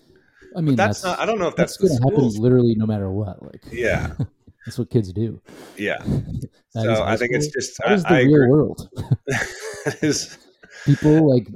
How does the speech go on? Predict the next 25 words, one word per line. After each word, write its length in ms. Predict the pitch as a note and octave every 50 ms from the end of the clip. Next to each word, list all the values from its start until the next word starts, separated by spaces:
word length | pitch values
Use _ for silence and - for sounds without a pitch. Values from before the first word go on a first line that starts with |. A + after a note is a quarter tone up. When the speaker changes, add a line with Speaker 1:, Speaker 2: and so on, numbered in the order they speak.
| - -
Speaker 1:
adopting 480 | C3+ G#2 A2+ G2+ G#2 A2+ - B2+ A2+
fake 240 | - - G#2+ G#2+ -
identities 540 | A#2+ G#2+ G2+ G#2 G2 G#2 G#2+ A2 A#2 A#2 -
to 100 | - A2+
become 300 | G#2+ G#2 - G#2+ G#2 G2+
popular, 480 | F2+ F#2 F#2 G2 - C#3 C#3 C#3+ C#3+ - -
that 220 | - G#2+ B2+ C#3 C3
is 180 | B2+ C3 A#2+ A2+
the 120 | - B2+
real 380 | A2+ G2+ G#2+ G#2+ A2 G#2+ G#2+ G2+
world. 420 | G2 G2 G2 F#2 E2 E2 - - - _ -
<laughs> 300 | - - - - - D#3
Speaker 2:
Yeah. 240 | F#2+ - - - - - - _ _ _
And 80 | G#2+ A#2 A#2+
I 40 | A#2+
think 140 | C#3 E3 D#3+
that's 260 | D3 C#3+ C#3+ C#3 B2
why 360 | A2+ G#2+ G#2+ G#2+ G#2+ A2+ G#2+
so 240 | - - A#2+ G#2+ G2+
many 240 | G#2 G2+ G2 F#2+ -
kids 340 | _ - - G#2+ F#2 F2 F2
are 80 | F2
claiming 640 | - _ - G2 F#2 F#2 F#2+ G2+ A2 A#2 A#2+ B2 A#2
to 100 | - B2+
be 460 | A2+ A#2+ A#2+ A#2+ A#2+ A#2+ A#2+ A#2+ -